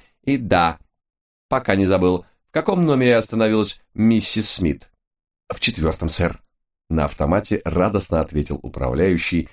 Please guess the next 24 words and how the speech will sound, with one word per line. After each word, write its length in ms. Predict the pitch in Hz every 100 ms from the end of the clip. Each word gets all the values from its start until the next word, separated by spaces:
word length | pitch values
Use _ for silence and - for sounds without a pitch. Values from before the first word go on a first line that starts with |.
| _
даже 360 | - 87 107 95
не 120 | 87
задумываясь, 840 | 78 76 71 73 71 73 71 - _
зачем 680 | 69 76 - - 82 90
нам 280 | 71 71 71 -
это 320 | 60 50 65
надо. 400 | 62 50 50 - _ _ _ _ _ _
Кажется, 260 | - 110 120
я 40 |
сказал 320 | 107 110 113 110
"Смит", 500 | - 123 165 127 -
но, 260 | 101 101
разумеется, 580 | 98 104 104 95 104 92 _ _ _
миссис 640 | - 113 127 120 127 120 _
Смитерсон 840 | - 143 180 - 85 - 80 76 -
из 140 | 127 127
Швеции, 680 | - 113 - - 69 64 - _ _
моя 220 | 87 82
давняя 480 | 69 71 65 73 73
знакомая, 600 | 73 73 73 73 78 - _ _
благородная 680 | 90 101 101 107 104 101 95
старушка 680 | - 90 98 147 - 104 - _
лет 240 | 95 110 - _
восьмидесяти, 880 | - 104 104 90 73 67 - 76 71